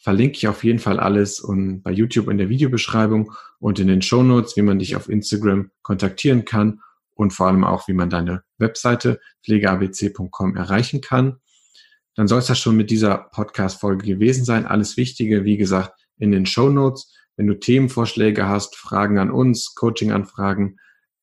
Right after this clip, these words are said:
ähm, an uns, dann einfach eine E-Mail an podcast at schlafvonaut punkt de.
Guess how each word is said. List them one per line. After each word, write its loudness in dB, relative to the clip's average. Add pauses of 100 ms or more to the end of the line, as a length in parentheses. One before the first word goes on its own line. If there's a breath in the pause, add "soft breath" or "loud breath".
(120)
ähm, 0
an 0
uns, 0
dann 2
einfach -2
eine 2
E-Mail 2
an -2
podcast -4
at -6
schlafvonaut -2
punkt -6
de. 2